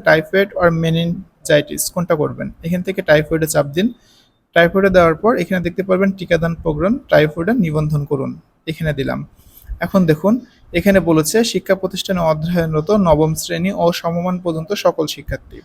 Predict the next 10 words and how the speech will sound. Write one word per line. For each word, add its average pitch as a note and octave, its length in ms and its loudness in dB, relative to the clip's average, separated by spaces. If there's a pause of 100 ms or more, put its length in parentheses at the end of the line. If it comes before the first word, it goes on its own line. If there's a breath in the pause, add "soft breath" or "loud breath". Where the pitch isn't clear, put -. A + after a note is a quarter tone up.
(480 soft breath)
আর D#3+ 120 6
একটা E3+ 200 0
অপশন G3+ 300 -4
আছে - 160 -4 (220)
শিক্ষা F#3+ 300 -2
প্রতিষ্ঠান F#3 320 -2 (100)
বহির্ভূত D#3 380 0 (140)
নয় D#3+ 180 0
মাস D#3+ 180 -6
থেকে F#3 140 -4